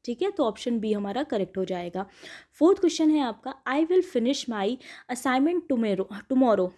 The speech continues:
तो फिनिश की जगह आप क्या कंप्लीट यूज़ कर सकते हैं। स्टॉप, अ, फॉलो या फिर परफॉर्म, ये तीनों तो नहीं होंगे, मतलब इनकी मीनिंग इससे नहीं मैच कर रही है, तो जो कंप्लीट है वो हमारा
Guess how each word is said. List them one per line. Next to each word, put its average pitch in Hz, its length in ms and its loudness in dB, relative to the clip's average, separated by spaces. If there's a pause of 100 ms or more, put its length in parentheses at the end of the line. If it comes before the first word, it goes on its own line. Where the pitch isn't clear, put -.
(200)
तो 302 80 0
फिनिश 302 380 0
की 320 140 -4
जगह 285 240 -2
आप 294 160 -4
क्या 311 180 -4
कंप्लीट 277 560 2
यूज़ 202 260 -4
कर 180 120 -2
सकते 185 320 -12
हैं। 202 80 -14 (280)
स्टॉप, 247 520 -4
अ, 214 220 2
फॉलो 214 380 0
या 247 140 0
फिर 254 220 -2 (120)
परफॉर्म, 220 480 -4
ये 240 100 -2
तीनों 240 400 -2 (120)
तो 240 80 -2
नहीं 233 280 2
होंगे, 247 360 0 (160)
मतलब 208 340 -8
इनकी 226 240 -6
मीनिंग 240 300 0 (100)
इससे 233 200 -2
नहीं 233 220 0
मैच 254 260 0
कर 226 160 -8
रही 262 100 -6
है, 311 100 -4 (260)
तो 285 140 0
जो 311 140 0
कंप्लीट 233 500 -2
है 302 140 -2
वो 220 160 -4
हमारा 220 340 -4